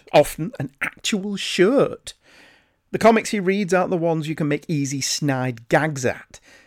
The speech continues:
He doesn't really read superhero stuff at all, preferring Y the Last Man or Ex Machina, although Chuck versus the Honeymooners reveals he's a big fan of the Justice League. He's not a slacker. He's in a bad place, but he's not a loser or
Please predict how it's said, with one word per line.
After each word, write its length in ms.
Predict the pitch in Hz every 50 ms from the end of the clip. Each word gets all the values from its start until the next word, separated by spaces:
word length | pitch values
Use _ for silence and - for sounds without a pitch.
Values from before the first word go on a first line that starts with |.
| _ _ _
He 80 | -
doesn't 220 | 180 214 240 233 196
really 180 | 214 196 196
read 380 | 175 165 208 220 220 175 123 113
superhero 580 | - - 143 135 127 - 131 113 117 120 117
stuff 240 | - - 147 131 -
at 140 | 147 131 -
all, 320 | 156 190 240 196 - -
preferring 480 | - - 120 - - 131 123 120 120 117
Y 300 | 113 113 120 110 107 113
the 120 | 113 113
Last 260 | 110 107 110 110 - -
Man 220 | 131 120 113 113
or 120 | 120 120 -
Ex 260 | 120 120 - - -
Machina, 540 | - 147 143 165 - - - - 107 85 71 - - - - - -
although 320 | - 233 220 180 175 180 - _
Chuck 280 | - - - - -
versus 360 | - 139 - 117 - - 123 123
the 80 | - -
Honeymooners 600 | - 240 254 226 170 139 131 127 123 123 113 117
reveals 360 | 123 120 131 131 127 123 -
he's 140 | 143 127 127
a 40 |
big 220 | 113 - 110 107 -
fan 260 | - 123 113 107 104
of 120 | 107 95 - - - _
the 100 | _ 180
Justice 380 | 135 - 139 - - - - -
League. 440 | 113 - 139 139 139 139 120 - - _ _ _ _ _ _ _ _ _ _
He's 140 | 285 202 269
not 100 | 247 180
a 60 | 139
slacker. 720 | - - - - - 202 214 240 196 - - - - - _ - - - - _ _ _ _
He's 180 | _ 175 143 147
in 100 | 135 123
a 40 |
bad 420 | 113 - _ - 120 113 98 - -
place, 500 | - - 156 196 214 165 135 131 123 -
but 120 | - 226 226
he's 100 | 247 320
not 100 | 494 453
a 60 | 285
loser 720 | 185 143 139 180 220 214 202 156 113 117 90 73 82 107
or 140 | 110 107